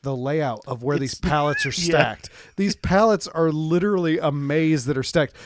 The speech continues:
Speaker 1: You couldn't drive a forklift in between them. These are loosely stacked individual boxes. These don't come in brown boxes or cases, and they're on the cheapest pallets ever.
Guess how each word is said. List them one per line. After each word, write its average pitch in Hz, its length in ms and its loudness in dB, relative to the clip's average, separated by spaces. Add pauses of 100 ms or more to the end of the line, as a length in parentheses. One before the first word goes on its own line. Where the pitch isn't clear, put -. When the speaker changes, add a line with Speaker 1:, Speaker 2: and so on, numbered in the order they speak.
(120)
Speaker 1:
You 185 100 -4
couldn't 214 300 -2
drive 160 280 0
a 160 60 -4
forklift 165 500 -2
in 151 120 -6
between 139 400 -4
them. 107 260 -10 (300)
These 156 180 -2
are 147 140 2
loosely 180 480 -4
stacked - 580 -4 (520)
individual 160 520 0
boxes. 123 540 -2
These 131 180 -6
don't - 220 -2
come 175 180 -2
in 139 160 -4 (140)
brown 127 260 -4
boxes 151 380 -4
or 135 80 -4
cases, 117 640 -8 (840)
and 151 120 -4
they're 139 100 -2
on 135 80 -4
the 139 60 -4
cheapest 165 480 -6
pallets 131 360 -4
ever. 113 360 -10